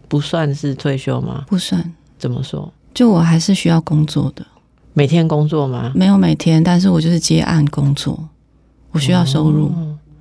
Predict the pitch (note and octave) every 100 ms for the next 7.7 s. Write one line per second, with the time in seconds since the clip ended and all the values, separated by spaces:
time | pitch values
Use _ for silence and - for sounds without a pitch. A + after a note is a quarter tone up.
0 | _ _ - C4 A#3+ E3+ C#3+ F#3+ F3 -
1 | C3 B2 D3 E3 D3 E3 G#3+ D3+ A#2 -
2 | _ _ _ _ - C3+ A#2+ C3+ F3 D3+
3 | D3+ D3+ D3+ F3 _ - F3+ D#3+ E3 D3
4 | B2 E3 D3+ C3 C3+ F3+ C3+ A#2 - -
5 | - D3 F3 E3 D#3+ C3 B2+ B2 B2+ C#3+
6 | D3 C#3+ C3 - C#3 C3 C3 C3+ C#3+ -
7 | C#3 C#3 C3+ - - C3